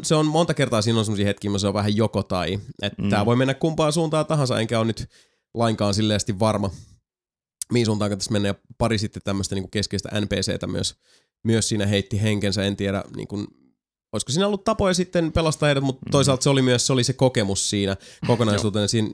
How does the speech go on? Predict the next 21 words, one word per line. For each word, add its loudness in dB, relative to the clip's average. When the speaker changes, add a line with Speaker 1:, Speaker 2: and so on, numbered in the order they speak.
Speaker 1:
siinä 2
myös 2
sitten, -2
että -6
mihin 4
ratkaisuun, 0
äh, -2
mun 2
peli 2
päättyi, 0
niin 0
siinä 0
oli 0
myös -2
muutamia 0
hienoja 2
semmosia 0
hauskoja 0
pikku -4
lisäjippoja, 0
äh, -12